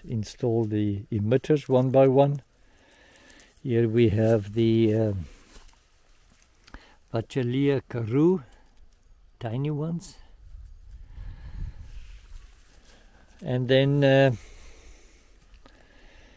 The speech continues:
we have to walk back and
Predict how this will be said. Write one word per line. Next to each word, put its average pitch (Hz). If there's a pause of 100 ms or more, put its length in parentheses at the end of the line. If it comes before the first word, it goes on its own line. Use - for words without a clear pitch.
(640)
we 170
have 156
to 143
walk 156
back 160
and 139